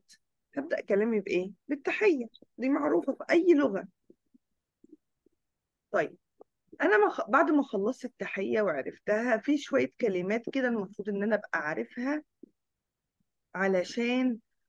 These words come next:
لما حد يقولها لي أو أتحط في موقف معين، مثلًا عايزة أشكر حد،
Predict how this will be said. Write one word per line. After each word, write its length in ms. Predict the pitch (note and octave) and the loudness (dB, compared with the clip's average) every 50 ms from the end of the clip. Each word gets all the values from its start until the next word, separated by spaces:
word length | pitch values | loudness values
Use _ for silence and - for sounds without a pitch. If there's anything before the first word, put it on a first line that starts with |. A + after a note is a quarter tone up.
| _ _ _ _ _ _ _ _ _ _ _ | _ _ _ _ _ _ _ _ _ _ _
لما 240 | F#3+ F#3+ F#3+ F#3+ F#3+ | -2 -2 -2 -2 -2
حد 300 | - - C4+ C#4+ D#4 D4 | -2 -2 -2 -2 -2 -2
يقولها 580 | C4+ B3+ - - A3 G3 G#3 G#3+ A3 A3+ A3+ A#3+ | -2 -2 0 0 -2 -2 -2 -2 0 0 0 2
لي 280 | A#3 A#3+ C#4 G4 - _ _ - - - - _ _ - | 2 0 0 -2 -2 _ _ -20 -20 -20 -20 _ _ 4
أو 260 | G#3 G3+ F3+ - - - | 4 4 4 2 -2 -8
أتحط 420 | F#3 - - - C4+ C#4+ - - | -10 -8 -6 -6 -6 -4 -6 -8
في 160 | - - - A#3 | -10 -8 -6 -4
موقف 360 | A#3 B3+ B3+ - - G3+ - | -4 -4 -4 -6 -6 -4 -4
معين، 520 | G#3 F#3+ F3 E3 F#3 G3+ G#3 G3 F#3+ F3+ | -4 -2 -2 0 0 2 2 0 0 -2
مثلًا 420 | F3+ F3 E3+ E3+ - F#3 F3+ F#3 F#3+ F3+ | -2 -4 -6 -6 -4 -2 -2 0 2 2
عايزة 280 | D#3+ F#3+ G#3 G#3 G#3+ | 2 4 4 4 2
أشكر 300 | A3+ G#3+ - - - F#3 | 2 0 -2 -6 -10 -10
حد، 220 | - - - D3+ | -6 -6 -6 -6